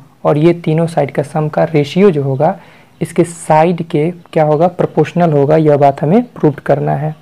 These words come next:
तो दिया गया है बात हम लोग के पास क्या चीज़ दिया गया है, बहुत बड़ा बात क्या चीज़ कि दोनों triangle similar है। Triangle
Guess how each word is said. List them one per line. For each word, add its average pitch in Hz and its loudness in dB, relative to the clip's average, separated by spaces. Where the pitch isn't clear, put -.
तो 214 2
दिया 175 2
गया 208 4
है 175 2
बात 147 2
हम 147 -4
लोग 147 -4
के - -10
पास 147 -4
क्या 147 -6
चीज़ 208 -6
दिया 147 2
गया 156 2
है, 151 2
बहुत 156 0
बड़ा 151 2
बात 147 0
क्या 147 -2
चीज़ 220 -4
कि - 2
दोनों 160 2
triangle 156 0
similar 147 0
है। 143 -6
Triangle 160 2